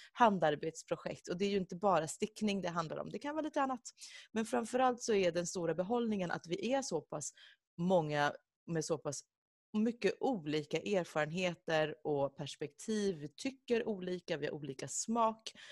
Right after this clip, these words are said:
Och det berikar verkligen allas våra respektive projekt också. Vi får så mycket bra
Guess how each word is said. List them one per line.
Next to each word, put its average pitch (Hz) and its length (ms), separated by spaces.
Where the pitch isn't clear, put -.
Och 214 120
det 233 340
berikar 226 540
verkligen 170 440
allas 160 460
våra 147 460
respektive 165 680
projekt 196 460
också. - 260
Vi 160 120
får 226 120
så 233 120
mycket 220 320
bra 170 460